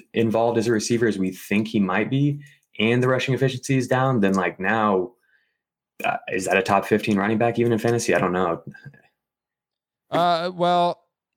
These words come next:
Speaker 2: yeah, Jamie, what do you think here on Harris and, and maybe not being a good fit with Pittsburgh? Uh, but I, I guess I'd already factored in that their line stinks. I mean, I,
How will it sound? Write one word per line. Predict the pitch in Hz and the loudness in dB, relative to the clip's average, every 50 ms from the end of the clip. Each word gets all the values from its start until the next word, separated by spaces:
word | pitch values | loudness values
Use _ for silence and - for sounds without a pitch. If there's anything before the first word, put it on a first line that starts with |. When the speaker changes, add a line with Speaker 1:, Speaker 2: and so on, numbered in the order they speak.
| _ _ _ 165 160 | _ _ _ _ -2
Speaker 2:
yeah, | 165 156 | 0 0
Jamie, | 139 123 165 180 175 170 | 0 0 0 0 0 0
what | 160 170 170 | 2 2 0
do | 175 | 0
you | 175 | 0
think | - 180 160 147 | -2 -4 -4 -2
here | 147 147 139 | 0 0 0
on | 135 131 | 0 0
Harris | 127 135 135 135 135 131 - - | 0 0 2 2 2 0 0 -2
and, | 127 120 123 | -6 -6 -6
and | 120 127 127 123 123 120 120 117 117 120 120 107 - | -6 -4 -4 -4 -4 -6 -6 -8 -8 -10 -10 -12 -10
maybe | - 143 127 127 120 123 123 120 117 - _ _ _ _ _ _ _ _ - | -4 -2 0 2 2 2 0 -2 -4 -6 _ _ _ _ _ _ _ _ -6
not | 139 143 139 135 | -2 0 0 2
being | - 143 135 | 2 2 2
a | 131 123 | 2 2
good | 117 139 131 - | 2 2 0 2
fit | - 151 143 143 | 2 2 2 2
with | 139 127 113 - | 2 0 -2 0
Pittsburgh? | - 147 160 - - - 113 104 104 98 101 - _ _ _ _ _ _ _ _ _ _ | 0 0 0 -2 -4 -4 -4 -4 -4 -6 -10 -12 _ _ _ _ _ _ _ _ _ _
Uh, | - 110 113 113 117 117 | -10 -8 -6 -4 -4 -4
but | 123 131 139 151 185 190 208 196 | -4 0 2 2 2 2 0 -2
I, | 202 233 208 214 226 | -2 0 0 -2 -2
I | 220 | -2
guess | - - - - | 0 -2 0 0
I'd | 269 254 240 | 0 2 2
already | 240 233 196 | 2 2 2
factored | 160 - - 196 180 180 - 165 156 147 | 0 -2 0 0 0 0 0 0 0 0
in | 165 175 | 0 -2
that | 165 143 | -2 -2
their | - 131 131 127 | 0 0 0 0
line | 131 127 127 123 123 | 0 0 0 -2 -4
stinks. | 117 - - 151 131 - - | -4 -4 -4 -4 -4 -2 -4
I | 131 | -2
mean, | 127 127 120 120 _ _ _ _ _ _ _ _ - | -2 -2 -4 -6 _ _ _ _ _ _ _ _ -4
I, | 151 156 151 | -2 -2 -2